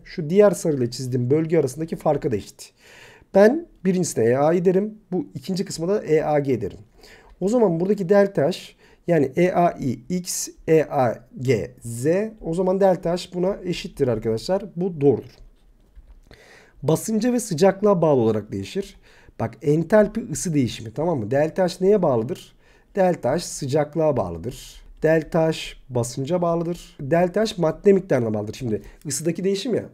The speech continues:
Şöyle düşün. Bir mol, yani bir tane maddenin diyelim on kilojül ise iki tane maddenin yirmi kilojüldür. Yani neye bağlıymış?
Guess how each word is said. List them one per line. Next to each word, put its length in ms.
Şöyle 220
düşün. 360
Bir 200
mol, 260
yani 300
bir 100
tane 240
maddenin 600
diyelim 260
on 240
kilojül 340
ise 160
iki 140
tane 180
maddenin 360
yirmi 260
kilojüldür. 440
Yani 300
neye 220
bağlıymış? 600